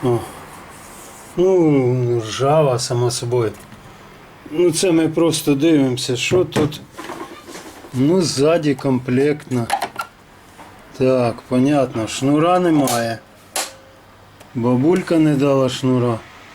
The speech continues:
А, тут там прямо так і написано. «Зроблено в Іспанії». Да, чого їх так багато тут, в Іспанії? Тому що вони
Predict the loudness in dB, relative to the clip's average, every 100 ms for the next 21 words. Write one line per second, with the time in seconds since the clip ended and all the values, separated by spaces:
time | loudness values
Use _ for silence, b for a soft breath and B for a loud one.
0 | B B B -20 -10 -2 -2 0 -2 0
1 | 0 2 0 -4 -8 -2 2 2 2 -2
2 | 0 0 0 0 -2 0 -2 -2 B B
3 | B B B B B -2 -2 0 0 2
4 | 2 2 4 2 0 -4 0 0 0 -4
5 | -6 -8 -16 _ _ B B B B B
6 | -12 -2 0 2 0 0 0 2 0 0
7 | 0 2 0 2 2 2 2 0 -2 -14
8 | -4 -2 -2 -4 -10 -2 -2 -2 -2 -2
9 | 0 -4 -6 -12 B B B -4 0 0
10 | 2 2 2 2 2